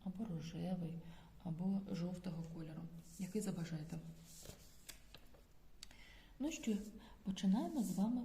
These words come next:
працювати. Для початку, е, ви вирізуєте з квадрата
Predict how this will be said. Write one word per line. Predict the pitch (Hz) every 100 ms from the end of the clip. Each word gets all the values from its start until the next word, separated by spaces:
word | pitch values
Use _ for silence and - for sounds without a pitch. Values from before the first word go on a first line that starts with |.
| -
працювати. | 185 202 285 - - 196 208 175 165 170 165 185 - - - - - - - -
Для | 185 202
початку, | 202 185 - 165 160 220 415 - - - - - - - - - - - - - - - - - - -
е, | 196 180 175 -
ви | 196 196 190 -
вирізуєте | 180 202 185 160 165 220 277 - 359 381 -
з | 180 180 - -
квадрата | - 180 180 170 165 160 -